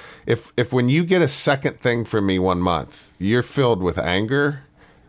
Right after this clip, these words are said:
maybe you and me aren't a good match. I need people on there who want to know what I'm doing.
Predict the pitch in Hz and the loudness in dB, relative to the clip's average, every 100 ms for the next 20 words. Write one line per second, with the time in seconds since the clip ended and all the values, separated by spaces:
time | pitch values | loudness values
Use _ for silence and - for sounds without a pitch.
0 | _ - 110 127 151 175 160 160 143 127 | _ -2 2 4 4 4 4 4 4 4
1 | 127 113 98 90 90 87 78 - - - | 4 2 2 0 0 0 -2 -6 -10 -10
2 | - - _ 107 135 185 180 170 135 - | -10 -14 _ 0 2 4 2 2 0 -2
3 | 156 139 117 113 110 117 110 110 117 101 | -2 -2 0 0 0 0 0 2 0 0
4 | 113 123 - - 123 117 104 98 92 85 | 0 0 -2 -4 -2 0 2 2 0 -2
5 | 80 78 67 - | -2 -2 -4 -8